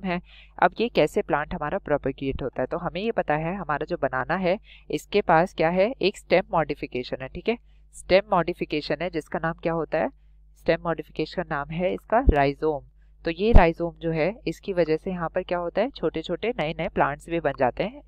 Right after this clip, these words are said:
ये अगर मान लीजिए हमारा मदर प्लांट है, ये हमारी मदर प्लांट है, तो इसके चारों तरफ आप यहाँ पर ये देख सकते हैं, ये क्या है, ये हमारे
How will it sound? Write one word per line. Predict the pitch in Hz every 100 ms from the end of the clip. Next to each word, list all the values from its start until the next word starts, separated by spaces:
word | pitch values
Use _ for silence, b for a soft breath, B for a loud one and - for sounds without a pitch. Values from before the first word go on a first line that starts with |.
| -
ये | 170
अगर | 185 190
मान | 165 143
लीजिए | 151 175
हमारा | 175 170 190
मदर | 151 143
प्लांट | 143 143 147 196
है, | 247 b b b
ये | 156
हमारी | 180 165 170 196
मदर | 143 139
प्लांट | 143 143 147 160
है, | 214 b b
तो | -
इसके | 190 -
चारों | - 160 156
तरफ | 185 202
आप | 185 165
यहाँ | 175 151
पर | 165
ये | 156
देख | 139 143
सकते | - 151 175
हैं, | 208
ये | 165
क्या | 151 165
है, | 185 262 - -
ये | 160 202
हमारे | 220 160 151 208